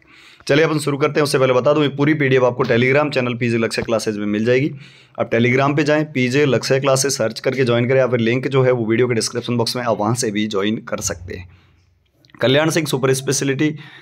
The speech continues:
कैंसर इंस्टीट्यूट, सीजीसीटी, सुल्तानपुर रोड, लखनऊ, उत्तर प्रदेश से वैकेंसी जो आ चुकी है, available at the website of the candidate can be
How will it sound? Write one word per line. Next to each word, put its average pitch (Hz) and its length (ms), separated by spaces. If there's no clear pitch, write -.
कैंसर 156 320
इंस्टीट्यूट, 135 520
सीजीसीटी, 135 800
सुल्तानपुर 131 560
रोड, 117 420
लखनऊ, 107 360
उत्तर 110 220
प्रदेश 139 220
से 127 160
वैकेंसी 113 400
जो 135 160
आ 107 100
चुकी 110 200
है, 117 60
available 131 340
at 117 140
the 113 100
website 117 300
of 113 120
the 117 100
candidate 123 460
can 110 160
be 104 120